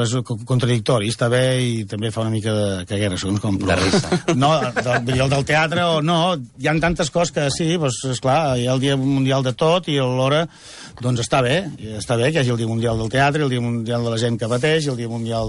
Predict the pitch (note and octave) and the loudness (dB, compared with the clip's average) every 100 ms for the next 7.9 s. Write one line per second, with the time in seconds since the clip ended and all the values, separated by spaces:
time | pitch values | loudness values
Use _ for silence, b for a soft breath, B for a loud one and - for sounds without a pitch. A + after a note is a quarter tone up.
0 | A2 A2 G#2+ B2 C#3 C#3 B2 A#2 A2+ A2 | -2 -2 0 0 2 2 0 0 0 0
1 | G#2 G#2 - B B B B B B - | -2 0 -2 B B B B B B -4
2 | A2+ G#2+ A2+ A2+ A2 A#2+ C#3 B2 - - | 0 2 2 2 0 2 2 0 -2 -10
3 | - G2 G2+ G#2 G2+ C3+ - A2 G#2+ A2 | -8 -8 -4 -2 -2 -4 -6 -2 2 4
4 | A#2+ C3 B2+ D3+ C3+ A2 A2 A#2 A#2 A#2 | 4 4 4 2 0 -2 -6 -2 -2 0
5 | C3+ C3 B2+ B2 A#2+ C3 B2+ B2 B2+ C#3+ | 0 0 0 0 0 0 0 2 2 2
6 | C#3 A#2+ A#2+ A#2 A#2 A#2 A2+ A2+ A2+ A2+ | 2 0 0 0 0 0 0 0 0 0
7 | A2 G#2 A2+ A#2 A2 A2 G#2 D3 | 0 -2 -2 -2 -2 -4 0 0